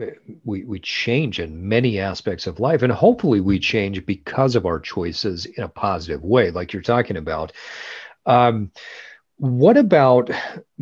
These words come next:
let's, let's talk anthropomorphic type changes. I mean, men, women, we, we all change. We get bigger, we get smaller. You mentioned before that five years ago is not the same as today. Today is not the same as,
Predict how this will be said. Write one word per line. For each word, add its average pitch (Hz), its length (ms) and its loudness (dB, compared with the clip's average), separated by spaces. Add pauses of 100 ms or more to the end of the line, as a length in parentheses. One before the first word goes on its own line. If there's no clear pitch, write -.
(880)
let's, 156 280 4
let's 156 180 6
talk 143 280 4
anthropomorphic 123 1040 2
type 117 360 -2
changes. 104 560 -4
I 98 80 -8
mean, 110 420 -6
men, 127 720 -2
women, 123 380 2
we, 120 200 4
we 127 200 0
all 156 340 6
change. 104 500 0
We 87 140 -8
get 98 240 -4
bigger, 135 300 2
we 110 120 -2
get 87 160 -8
smaller. 113 840 0 (760)
You 127 220 0
mentioned 147 360 4
before 131 360 4
that 107 240 0
five 135 460 0
years 131 280 -2
ago 120 380 2
is 104 160 -4
not 117 220 -2
the 117 80 -8
same 113 320 -2
as 110 100 -6
today. 107 340 -2
Today 107 300 -2
is 104 140 -2
not 107 160 -2
the 101 60 -12
same 101 280 -6
as, 95 180 -8